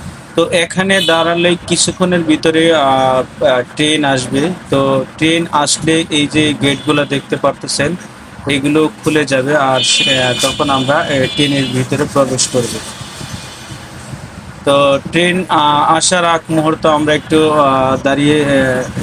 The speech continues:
দেখলাম যে আসলে স্টেশনটা কেমন। তো এই যে ট্রেন আসলো,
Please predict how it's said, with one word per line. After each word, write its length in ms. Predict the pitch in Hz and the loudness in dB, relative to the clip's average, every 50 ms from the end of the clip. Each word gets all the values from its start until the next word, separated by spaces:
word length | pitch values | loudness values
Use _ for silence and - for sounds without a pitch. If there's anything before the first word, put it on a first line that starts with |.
| - - - | -6 -4 0
দেখলাম 500 | 143 139 139 135 - 151 147 147 143 143 | 0 0 0 0 0 0 2 2 0 0
যে 60 | 143 | 0
আসলে 320 | 143 139 - - 139 139 | -2 -2 -2 -2 -2 0
স্টেশনটা 560 | 139 - - - 147 135 - 151 139 123 135 131 | 0 -2 0 0 0 0 2 2 2 2 0 -2
কেমন। 500 | - - 143 135 127 131 131 139 156 156 - - - - - - 123 120 - | 0 -2 0 0 0 0 0 0 0 -2 -4 -8 -12 -14 -14 -12 -12 -10 -4
তো 360 | - 131 131 131 131 127 127 127 - - - - - - - - - - - - - - - - - - - - - - - - - - - - - - - - - - - | -2 2 2 4 4 2 2 -2 -4 -6 -6 -6 -6 -6 -8 -10 -10 -12 -12 -14 -14 -14 -14 -14 -14 -16 -16 -16 -16 -14 -12 -12 -12 -12 -14 -16 -16 -16 -14 -14 -10 -6 -6
এই 100 | 143 135 | -4 -2
যে 140 | 143 151 | -2 -4
ট্রেন 420 | 147 - - 160 160 160 165 165 165 160 - - - - | -4 -2 -2 0 0 2 2 0 -2 -2 -6 -8 -4 -4
আসলো, 520 | 143 143 - - - 160 160 175 185 202 | -2 -2 -2 -2 0 2 2 2 2 0